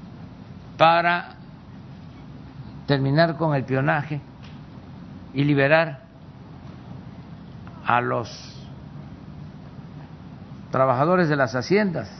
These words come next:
a los peones. Bueno, llegaban los revolucionarios a las haciendas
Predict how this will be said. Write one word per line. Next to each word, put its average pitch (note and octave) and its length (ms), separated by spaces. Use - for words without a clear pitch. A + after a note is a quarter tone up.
a - 60
los A2+ 140
peones. F#3 580
Bueno, G#3+ 260
llegaban G#3 440
los F3+ 100
revolucionarios E3 800
a E3+ 60
las C#3 180
haciendas F#3 500